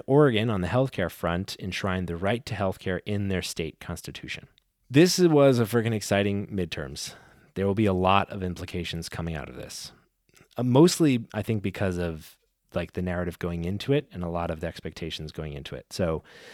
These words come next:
um, m-, uh, tons of, most of the media coverage has been focused on the Democrats' relative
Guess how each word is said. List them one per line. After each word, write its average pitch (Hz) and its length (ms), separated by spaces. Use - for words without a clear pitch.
um, 87 460
m-, 139 220
uh, 120 160
tons 151 560
of, 131 180
most 139 360
of 123 60
the 117 60
media 85 300
coverage - 460
has 101 120
been 98 140
focused 98 560
on 82 480
the 98 100
Democrats' 92 680
relative 85 640